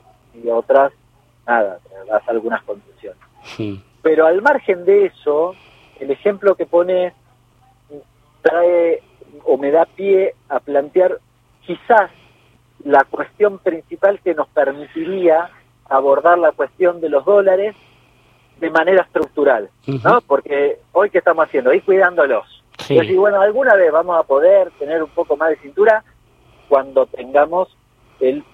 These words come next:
Speaker 1: gasoducto, por eso se habla tanto del gasoducto.
Speaker 2: Claro,
Speaker 1: El
Speaker 2: sí.
Speaker 1: gasoducto llegue, por ejemplo, a Brasil y podamos exportar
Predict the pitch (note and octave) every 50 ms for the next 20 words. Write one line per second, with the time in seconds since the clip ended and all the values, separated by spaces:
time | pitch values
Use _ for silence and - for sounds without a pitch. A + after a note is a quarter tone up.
0 | _ _ _ - C3 B2+ - - E3 E3+ F#3+ A3 A3+ G3 - _ _ - E3+ -
1 | D#3 - G#3 - - - - D#3 C3 C3+ C3 - - - - - _ B2+ B2 A#2
2 | A#2+ B2 A#2 - B2 A#2 A2+ - - - F3 F3+ C#3+ A#2 G#2 D3+ D#3 D#3+ D#3+ D3+
3 | - G3 F#3+ G#3 A3+ A#3 - - F3+ D#3 - - - A#3+ C5+ C5+ A#3+ G3 E3+ -
4 | D#3 D3+ D3 - G3+ G3 F#3+ F3 F3 D#3+ E3 E3 F3 F3+ - - G3 G3+ G#3+ A3+
5 | - _ _ _ _ _ _ - - - C#3+ C#3+ D3 D3+ D#3 E3 E3 E3 D#3+ -
6 | _ C3+ C3 C3 - - C#3 C#3+ D3+